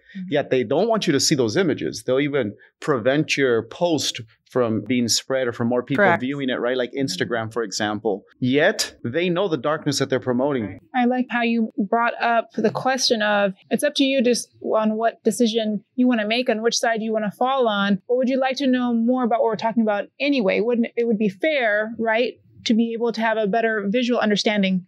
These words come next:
Speaker 3: to make that choice?
Speaker 1: What I said specifically to them was, "Do you think it's fair to have seen a picture of what it is that you support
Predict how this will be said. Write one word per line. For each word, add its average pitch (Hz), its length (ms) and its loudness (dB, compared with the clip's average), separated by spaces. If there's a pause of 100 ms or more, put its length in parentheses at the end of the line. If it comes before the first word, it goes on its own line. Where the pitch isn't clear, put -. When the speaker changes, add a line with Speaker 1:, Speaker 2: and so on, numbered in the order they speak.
Speaker 3:
to 262 100 2
make 247 220 4
that 262 180 0
choice? - 460 0
Speaker 1:
What 220 180 0
I 214 80 2
said 220 240 -2
specifically 202 540 0
to 202 160 -2
them 180 200 0
was, 165 320 -4 (220)
"Do 185 100 -4
you 208 240 0
think 214 320 -2
it's 185 300 -2
fair 175 600 -2 (140)
to 180 580 0
have 190 200 0
seen 208 520 -2
a 175 40 -4
picture 196 520 -2
of 175 200 0
what 180 280 -2
it 175 120 -4
is 175 180 -4
that 180 140 -6
you 175 140 -8
support 175 640 -2